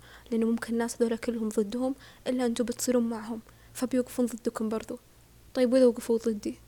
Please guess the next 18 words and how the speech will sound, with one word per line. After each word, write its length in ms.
هل 160
أنا 180
بخسر 320
شخص 480
كان 240
صادق 600
معي 260
ومع 180
نفسه؟ 460
No. 240
أنا 100
بخسر 300
س-، 200
شخص 400
كان، 420
أم، 460
ظالم 520
أو 180